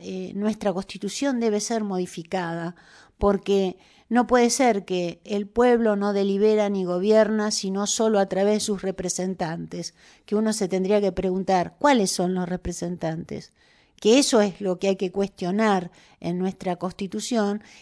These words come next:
y generar algo más participativo, eh,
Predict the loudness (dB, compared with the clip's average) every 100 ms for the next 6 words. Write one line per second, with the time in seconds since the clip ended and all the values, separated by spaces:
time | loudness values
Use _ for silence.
0 | _ -6 -2 0 2 6 6 6 4 2
1 | 4 2 0 -2 2 0 0 -8 -8 -4
2 | -4 -2 0 0 0 -2 -6 -20 -20 _
3 | -2 0